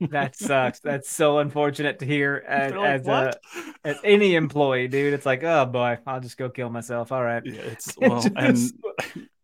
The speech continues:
Speaker 2: you know, Ishmael Elfath, he's an M L S referee. He's been in some
Speaker 1: Right.
Speaker 2: of these bigger games. He was the, the fourth official in the World Cup final. So he's probably the best referee that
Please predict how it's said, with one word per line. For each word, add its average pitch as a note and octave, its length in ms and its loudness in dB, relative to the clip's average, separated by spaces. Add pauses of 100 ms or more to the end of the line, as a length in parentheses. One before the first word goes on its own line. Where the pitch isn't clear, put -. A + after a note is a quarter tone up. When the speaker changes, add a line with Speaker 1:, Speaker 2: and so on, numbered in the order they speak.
(240)
Speaker 2:
you C3 120 -2
know, B2 180 0
Ishmael D#3+ 360 0
Elfath, B2+ 540 2
he's D#3 200 -2
an C3+ 80 0
M A#2 100 -2
L A#2 80 -4
S A2+ 100 -10
referee. B2 320 -6
He's F3+ 200 -4
been D3 140 0
in B2+ 100 2
some C#3 80 6
Speaker 1:
Right. B2+ 100 4
Speaker 2:
of A#2+ 60 -4
these B2 140 -4
bigger A#2 220 -6
games. A#2 400 -6
He B2 140 -2
was G3 340 0
the, B2 480 -2
the A#2+ 100 -8
fourth C3+ 300 -4
official C3 360 -4
in B2 60 0
the A#2 60 0
World A#2+ 280 -6
Cup A#2+ 200 -6
final. - 540 0
So A#2+ 380 -4 (380)
he's F#3 120 -8
probably C#3+ 800 2
the C3 140 -4
best B2+ 460 0
referee B2+ 720 0 (540)
that A2+ 360 -4